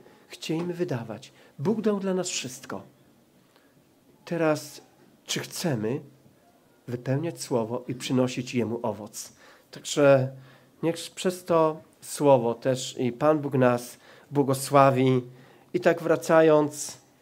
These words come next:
Przeczytajmy jeszcze sobie spokojnie w domu to, co w zeszłym tygodniu czytałem, dzisiaj przeczytałem. Piąty Mateusza, dwudziestego pierwszego roz-, wersetu, ten rozdział o gniewie, o przebaczeniu.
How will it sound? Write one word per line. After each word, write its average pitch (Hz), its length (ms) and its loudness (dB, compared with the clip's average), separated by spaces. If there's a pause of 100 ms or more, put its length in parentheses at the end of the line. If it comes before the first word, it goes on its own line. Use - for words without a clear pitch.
(400)
Przeczytajmy 127 840 2 (120)
jeszcze 131 680 0
sobie 123 240 -6
spokojnie 123 460 -2
w 113 40 -6
domu 123 480 2 (580)
to, 185 120 8
co 147 380 10
w 123 120 -2
zeszłym 127 260 -2
tygodniu 135 380 4
czytałem, 127 380 -2
dzisiaj 131 260 -4
przeczytałem. 123 720 0 (460)
Piąty 120 840 4
Mateusza, 127 560 0
dwudziestego 117 480 -4
pierwszego 117 600 -2 (840)
roz-, 123 340 -4 (220)
wersetu, 120 600 -2
ten 113 180 -2
rozdział 123 540 0 (420)
o 127 120 -2
gniewie, 143 380 0
o - 20 -2
przebaczeniu. 117 760 -4